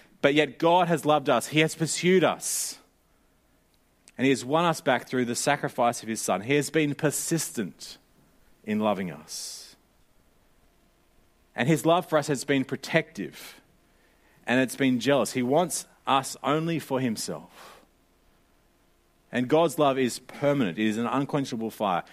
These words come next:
It is stronger than death. It goes beyond death. It's defeated death. And God wants us for himself. And he invites every single one of us to come out of the wilderness and come into a relationship with him. And he wants us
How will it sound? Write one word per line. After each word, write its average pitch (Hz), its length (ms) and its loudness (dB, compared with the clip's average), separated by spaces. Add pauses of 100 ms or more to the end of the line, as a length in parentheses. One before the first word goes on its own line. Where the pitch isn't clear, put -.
(140)
It 135 140 2
is 127 160 2
stronger 143 500 0
than 117 200 0
death. 85 260 -4
It 120 60 -4
goes 160 340 2
beyond 143 380 2
death. 107 140 -2
It's 113 160 -6
defeated 143 680 0 (240)
death. 90 320 -2 (200)
And 123 220 -2
God 156 400 2
wants 143 300 0
us 123 260 -2
for 147 260 0
himself. 117 920 -6 (440)
And 127 60 -2
he 131 60 4
invites 135 360 2
every 165 280 2
single 170 240 0
one 135 160 4
of 127 60 4
us 120 80 -2
to - 100 -8
come 170 480 -2
out 175 240 4
of 196 40 2
the 180 60 0
wilderness 117 420 0 (240)
and 123 140 -4
come 151 220 2
into 151 200 -2
a 139 80 4
relationship 156 540 2
with 139 140 -6
him. 101 180 -4
And 110 80 -2
he 123 80 0
wants 151 240 0
us 147 220 -2